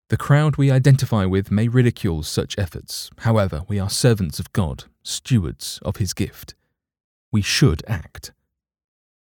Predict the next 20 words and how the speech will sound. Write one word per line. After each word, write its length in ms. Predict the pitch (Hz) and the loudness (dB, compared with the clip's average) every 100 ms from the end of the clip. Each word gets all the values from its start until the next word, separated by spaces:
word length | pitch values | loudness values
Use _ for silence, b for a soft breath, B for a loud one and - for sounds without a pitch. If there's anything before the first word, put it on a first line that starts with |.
| _ _ _ _ _ _ - | _ _ _ _ _ _ 0
Do 100 | 156 | 4
you 180 | 160 | 6
like 300 | 147 113 - | 6 4 0
it? 220 | 62 - - _ _ _ _ _ _ _ _ _ _ - | -10 -14 -20 _ _ _ _ _ _ _ _ _ _ 0
This 320 | 151 139 - | 2 2 -2
is 140 | 127 | 0
our 200 | 123 123 | 2 0
Father's 520 | 117 - 98 87 87 107 | -2 -2 -2 -4 -6 -4
world. 400 | 95 69 - - _ _ _ _ - | -2 -4 -10 -18 _ _ _ _ -2
Do 80 | |
you 160 | 113 123 | 2 4
believe 420 | 123 117 120 139 | 4 2 2 0
he 160 | - 135 | -2 -2
created 580 | - 123 120 117 120 - | 0 0 2 0 -4 -2
the 180 | 110 | 0
earth? 380 | 101 139 - - _ _ _ _ _ _ - | 0 -2 -8 -20 _ _ _ _ _ _ -2
Then 120 | 151 | 0
care 240 | 139 165 180 | 0 0 -2
for 240 | - - | -4 -8
it. 200 | - - | -10 -20